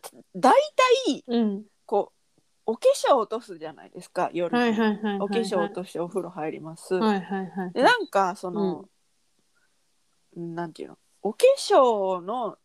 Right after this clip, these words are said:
Speaker 2: うん。
Speaker 1: さ、洗ってるよ。
Speaker 2: うん。
Speaker 1: 洗ってるけど、なんか、
Speaker 2: うん。
Speaker 1: 多分、お化粧落とし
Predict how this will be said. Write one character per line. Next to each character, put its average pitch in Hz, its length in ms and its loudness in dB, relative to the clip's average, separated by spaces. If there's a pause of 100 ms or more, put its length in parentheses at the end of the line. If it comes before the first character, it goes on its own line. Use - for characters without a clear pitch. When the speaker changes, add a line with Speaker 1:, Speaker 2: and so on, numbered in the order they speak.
Speaker 2:
う 214 60 0
ん。 196 240 -2
Speaker 1:
さ、 - 200 -4
洗 254 160 6
っ 494 100 -6
て - 80 0
る 508 120 -2
よ。 - 140 -8 (240)
Speaker 2:
う 208 40 -6
ん。 220 40 0
Speaker 1:
洗 277 100 4
っ - 60 0
て - 180 -2
る 523 180 -2
け 311 120 -8
ど、 262 160 -2
な 262 160 -6
ん - 20 -20
か、 196 80 -2
Speaker 2:
う 208 100 0
ん。 - 20 -4
Speaker 1:
多 226 100 -2
分、 190 180 -10 (480)
お 269 100 -10
化 - 100 -10
粧 466 200 -6
落 - 240 -4
と 466 220 0
し - 240 -18